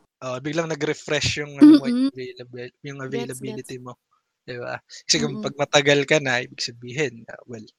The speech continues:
Speaker 2: Ah, ang
Speaker 1: ah,
Speaker 2: tagal na
Speaker 1: malapit
Speaker 2: nito
Speaker 1: ka na sa
Speaker 2: nakabayo,
Speaker 1: taas.
Speaker 2: ah. <laughs>
Speaker 1: Di ba? Or something. Anyway,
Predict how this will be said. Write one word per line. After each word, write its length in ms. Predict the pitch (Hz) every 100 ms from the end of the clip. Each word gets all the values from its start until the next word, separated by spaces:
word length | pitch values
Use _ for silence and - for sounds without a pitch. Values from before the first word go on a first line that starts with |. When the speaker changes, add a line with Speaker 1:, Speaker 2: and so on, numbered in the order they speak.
| _ _ _ - 117
Speaker 2:
Ah, 180 | 113
ang 60 | 113
Speaker 1:
ah, 20 |
Speaker 2:
tagal 200 | 107 - -
na 80 |
Speaker 1:
malapit 20 | 208
Speaker 2:
nito 160 | -
Speaker 1:
ka 60 | 208
na 80 | 208
sa 120 | 208
Speaker 2:
nakabayo, 360 | 202 175 127 269
Speaker 1:
taas. 40 |
Speaker 2:
ah. 160 | 254 196 - _ _ -
<laughs> 0 |
Speaker 1:
Di 200 | 214 277
ba? 140 | - 240 - -
Or 100 | -
something. 440 | - 120 117 110 - - - - -
Anyway, 440 | 165 160 127 120